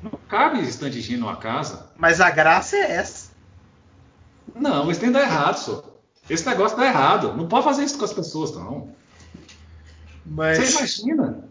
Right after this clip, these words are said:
Speaker 1: você imagina você ficar vi-, qu-, qu-, quanto? Você, você ficar cem dias com vinte e uma pessoas. Ah, tudo bem, cada semana cai um, mas mesmo assim, cara, chega no final de cem dias, você,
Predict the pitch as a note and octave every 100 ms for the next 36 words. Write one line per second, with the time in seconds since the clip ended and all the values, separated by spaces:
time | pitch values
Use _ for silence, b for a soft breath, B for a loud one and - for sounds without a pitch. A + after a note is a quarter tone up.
0 | _ - C4+ C#4+ G#3 A#3 A3+ A#3 - C4
1 | B3+ B B B - A#2+ A2 D3+ A3 -
2 | - C3 A3 C#4 - - - - - F3+
3 | F#3+ E3+ A#3 - - D4 F4 B3 D3+ A3+
4 | D4 - B3 A3+ A2+ A#2 F3 F4+ - G#3+
5 | F3+ C#4 B3+ E3 - D3 G#3+ - - -
6 | _ - G3 A3+ D#4+ C4 B3 - A3+ B3
7 | G#3+ G3+ C4+ C#4 C#4+ F3 A#3+ F#3+ F3+ D#4
8 | - E3+ D4+ D#4+ B3+ - F3+ C4 D4 B3
9 | A3 G#3+ E3+ B B B B - F#3+ A#3
10 | F3 E3+ A3+ C4+ -